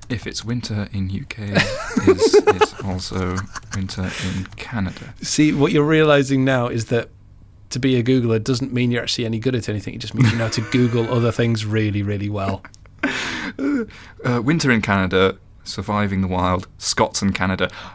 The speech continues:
Speaker 1: Is it actually, uh, I'm almost Scottish. There
Speaker 2: You
Speaker 1: is a
Speaker 2: are.
Speaker 1: site for that. That's good.
Speaker 2: That's, that's excellent.
Speaker 1: Education scotland dot gov dot U K has a, a page on,
Speaker 2: On being
Speaker 1: uh,
Speaker 2: Scottish in,
Speaker 1: in Canada.
Speaker 2: in Canada. Brilliant.
Speaker 1: <laughs> That's mostly me.
Speaker 2: Yes, it is
Speaker 1: It's
Speaker 2: mostly you.
Speaker 1: great.
Speaker 2: That's fantastic.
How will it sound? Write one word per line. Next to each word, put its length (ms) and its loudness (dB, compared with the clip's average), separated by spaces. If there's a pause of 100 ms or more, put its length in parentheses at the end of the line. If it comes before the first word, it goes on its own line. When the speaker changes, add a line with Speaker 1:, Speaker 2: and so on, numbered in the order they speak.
(120)
Speaker 1:
Is 120 4
it 80 4
actually, 380 0
uh, 80 -4 (100)
I'm 240 0
almost 260 2
Scottish. 340 2
There 100 6
Speaker 2:
You 60 6
Speaker 1:
is 60 6
a 40 8
Speaker 2:
are. 80 8
Speaker 1:
site 300 2
for 100 -2
that. 300 2
That's 240 -2
good. 220 0
Speaker 2:
That's, 300 2
that's 300 0
excellent. 400 2
Speaker 1:
Education 520 2
scotland 420 4
dot 140 0
gov 180 2
dot 120 2
U 120 2
K 240 4
has 260 0
a, 260 2
a 60 0
page 400 -2
on, 360 2 (200)
Speaker 2:
On 160 2
being 260 4
Speaker 1:
uh, 40 4
Speaker 2:
Scottish 460 2
in, 260 2
Speaker 1:
in 60 0
Canada. 400 0
Speaker 2:
in 60 2
Canada. 240 -6
Brilliant. 600 2
Speaker 1:
<laughs> 60 2
That's 340 -4 (100)
mostly 420 4
me. 280 2 (140)
Speaker 2:
Yes, 240 4
it 100 8
is 100 4
Speaker 1:
It's 40 6
Speaker 2:
mostly 280 4
you. 60 6
Speaker 1:
great. 100 4
Speaker 2:
That's 200 -4
fantastic. 720 -2